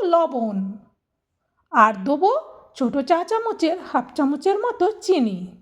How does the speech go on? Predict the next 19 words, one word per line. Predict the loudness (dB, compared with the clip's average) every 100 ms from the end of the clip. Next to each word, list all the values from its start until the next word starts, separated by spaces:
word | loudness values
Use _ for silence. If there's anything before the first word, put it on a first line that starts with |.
| _ _ _ _ _ _ _ _ _ _ _ _ _ _ _ _ _ _ _ _ _ _ _ _ _ _ _ _ _ _ -2
এইবার | 2 2 2
চলো | 4 4 4 -4 -10
সব | -4 -2 -2 -2
কিছুকে | -4 2 2 2
সুন্দর | 2 2 2 -2 -2
করে | -2 0
ভালো | -2 -4 -4
করে | -2 0
মিশিয়ে | -2 -6 2 2 2
নিই। | -4 -6 -10 -20 _ _ _ _ 2
এইভাবে | 2 4 2 2
সুন্দর | -2 0 0 0 0
করে | 0 0
মেশাতে | -4 -4 -2 -2
মেশাতে | -2 -2 -2 0 -2 -6 -20 _
সব | -2 -2 -2
সবজিগুলোও | -2 -2 0 0 0 0 0
ভাজা | 0 0 0
হচ্ছে, | 0 -2 4